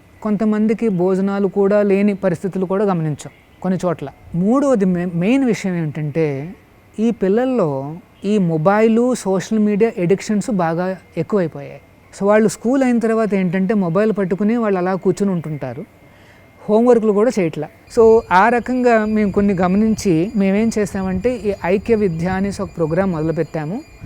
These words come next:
ఒక టీచర్ని మేమే, మేమే నియమిస్తాం అన్నమాట. ఆ విలేజ్లో ఆ టీచరు ఈవినింగ్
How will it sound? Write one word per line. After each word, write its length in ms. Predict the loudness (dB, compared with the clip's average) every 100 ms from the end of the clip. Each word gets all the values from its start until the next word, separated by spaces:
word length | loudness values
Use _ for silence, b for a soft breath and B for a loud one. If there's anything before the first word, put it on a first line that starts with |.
| B B B B B -6
ఒక 160 | -4
టీచర్ని 500 | -2 0 0 0 0
మేమే, 300 | 2 2 2
మేమే 360 | 0 0 2 2
నియమిస్తాం 500 | 2 2 2 0 -4
అన్నమాట. 280 | -4 -12 -16 -18 -20 -2
ఆ 120 | 2
విలేజ్లో 500 | 4 6 6 6 4
ఆ 100 | 4
టీచరు 680 | 2 0 0 2 4 4 0 -6 -16 -20 -18 -2
ఈవినింగ్ 400 | 0 2 2 2